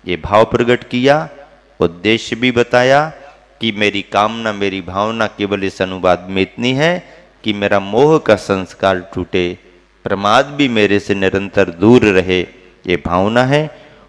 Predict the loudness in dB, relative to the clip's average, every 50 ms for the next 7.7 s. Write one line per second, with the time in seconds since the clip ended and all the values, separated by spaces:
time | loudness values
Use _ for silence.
0 | _ 4 6 8 8 6 4 0 -6 -10 -14 -18 -20 -20 -20 -20 -20 -8 -2 0
1 | 0 0 0 -2 -6 -6 -4 -4 -4 -4 -6 -6 -6 0 2 2 2 2 0 -4
2 | -4 -4 -4 -4 -2 0 2 2 0 0 -2 -6 -6 -2 0 0 0 0 -2 -4
3 | -8 -10 -10 -10 -10 -10 -10 -12 -6 -2 0 2 2 0 -2 -2 -2 -2 -2 -2
4 | 0 2 2 2 2 0 -4 -2 0 0 0 0 0 -6 -12 -20 -20 -20 _ _
5 | _ _ _ _ -2 2 2 2 2 0 -2 -8 -16 -20 -20 _ _ _ _ _
6 | _ _ _ _ _ _ _ _ _ _ _ _ _ _ _ -6 -6 -6 -4 0
7 | 0 0 0 0 -2 -4 -4 -2 -2 -2 -2 -4 -6